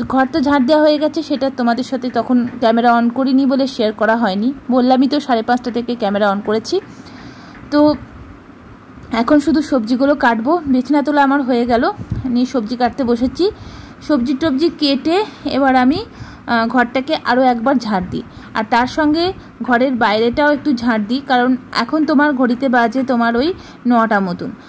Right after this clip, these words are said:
আর আমাদের, আহ, যে dustbin নিতে আসে সেটা ওই সাড়ে আটটা থেকে নটার মধ্যে চলে আসে।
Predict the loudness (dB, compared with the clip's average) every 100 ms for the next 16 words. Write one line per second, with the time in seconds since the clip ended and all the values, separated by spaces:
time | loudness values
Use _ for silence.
0 | -10 -2 0 0 0 2 2 2 0 -6
1 | -16 -18 -8 -2 0 0 0 2 2 2
2 | 2 2 2 2 0 0 -4 -4 -2 0
3 | 0 0 -2 -2 0 -2 -2 -2 -2 -2
4 | -4 -8 -6 -2 0 2 2 2 0 0
5 | 0 0 -2 -6 -10